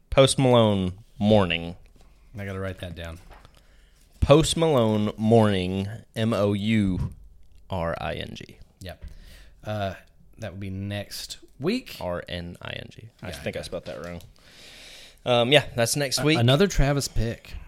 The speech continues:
Speaker 2: on a, on a roll
Speaker 1: We went
Speaker 2: here.
Speaker 1: on, yeah, three in a row.
Speaker 2: Yeah. That's
Speaker 1: Mm-hmm.
Speaker 2: fine. Um, like, comment, subscribe, email us. Let us know if you liked this season. We're coming to the close of this season where we picked all the videos in advance. It's the first season where we did that.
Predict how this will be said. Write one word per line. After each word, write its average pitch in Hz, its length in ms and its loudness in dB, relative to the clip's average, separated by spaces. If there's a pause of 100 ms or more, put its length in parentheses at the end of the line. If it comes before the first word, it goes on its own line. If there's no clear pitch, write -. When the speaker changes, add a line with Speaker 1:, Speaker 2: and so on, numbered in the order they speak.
(160)
Speaker 2:
on 123 200 -2
a, 120 40 -2
on 113 180 -2
a 120 80 0
roll 110 140 0
Speaker 1:
We 123 80 6
went 151 160 2
Speaker 2:
here. 127 220 0
Speaker 1:
on, 113 80 -4
yeah, 104 120 0
three 135 240 -2
in 131 60 -4
a 101 60 -4
row. 101 280 2 (200)
Speaker 2:
Yeah. 110 160 -6 (840)
That's 104 200 -6
Speaker 1:
Mm-hmm. 98 80 -6
Speaker 2:
fine. 101 160 -8 (560)
Um, 120 480 0 (840)
like, 107 400 -6 (120)
comment, 104 460 -8
subscribe, 110 500 -2
email 160 260 4
us. 156 120 -2 (180)
Let 240 120 2
us 285 100 -2
know 311 80 8
if 294 100 6
you 262 60 0
liked 226 220 4
this 214 120 2
season. 170 280 4
We're 147 80 2
coming 233 260 2
to 190 80 -2
the 156 100 2
close 151 300 2
of 131 140 -2
this 127 140 -2
season 117 300 0
where 117 100 0
we 120 100 2
picked 123 260 8
all 123 200 0
the 151 80 4
videos 139 300 0
in 131 60 -2
advance. 113 400 -8
It's 113 80 -10
the 110 60 -10
first 117 260 -2
season 127 240 0
where 120 80 0
we 120 100 0
did 107 200 -4
that. 101 280 -6